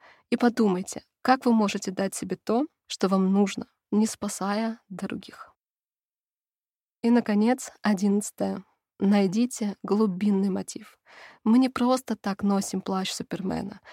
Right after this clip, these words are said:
Это наш способ прежде всего спасти себя. Подумайте, от чего спасти, уберечь. Попробуйте вспомнить самую острую ситуацию из детского опыта, когда вы обнаружили свою уязвимость.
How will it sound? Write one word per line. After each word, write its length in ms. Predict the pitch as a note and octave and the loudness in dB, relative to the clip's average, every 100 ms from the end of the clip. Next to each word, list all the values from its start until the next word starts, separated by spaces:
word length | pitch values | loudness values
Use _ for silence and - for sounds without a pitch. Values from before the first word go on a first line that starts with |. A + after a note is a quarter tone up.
| - | -6
Это 220 | G#3 - | -4 0
наш 280 | F#3+ G3+ G3 | 2 2 0
способ 520 | - - A3 A3 F#3+ - | -4 -2 -2 -2 -8 -10
прежде 400 | G#3 G3+ G3+ - | -2 0 0 -4
всего 340 | - F#3 F#3 - | -10 -8 -10 -10
спасти 440 | - - G3+ - | -10 -8 -8 -8
себя. 420 | F3+ F#3 E3+ F#3+ G3 _ _ _ - | -8 -8 -8 -10 -14 _ _ _ -8
Подумайте, 720 | G3 F3+ C4+ A#3 G3 F#3 - | -4 2 4 4 0 -8 -12
от 120 | - - | -12 -8
чего 360 | - A3 B3+ | -4 0 0
спасти, 580 | A#3+ - F#3+ - - A#3 | -2 -6 -10 -8 -2 0
уберечь. 640 | F#3 F3+ G#3+ A#3 F3 - - _ _ _ - - | 0 0 0 0 -2 -8 -14 _ _ _ -20 -8
Попробуйте 580 | - G3 B3 D#4+ C4+ - | -4 0 4 4 2 -4
вспомнить 640 | - - - C4+ D#4 A3+ - | -6 -2 4 6 6 2 -4
самую 560 | - - B3 C4 B3+ - | -10 -2 0 2 0 -2
острую 460 | A3+ A#3 - - G3 | 0 0 -2 -4 -4
ситуацию 640 | - F#3+ F#3 F#3 - F3 | -6 -4 0 0 -2 -6
из 80 | F#3 | -6
детского 380 | F3 G3+ - E3+ | -4 -6 -4 -2
опыта, 500 | F#3+ B3+ - - F#3 - - | 0 0 -2 -6 -8 -10 -12
когда 300 | G3+ G3 G3+ | -4 0 2
вы 100 | G3+ | 2
обнаружили 720 | G3 F#3+ F#3+ A3 B3 G#3 F#3 | 4 2 2 0 0 -4 -6
свою 340 | - F#3+ F#3+ | -6 -2 0
уязвимость. 680 | F#3 F#3 F#3 F#3 F#3 - | 0 -2 -4 -6 -6 -12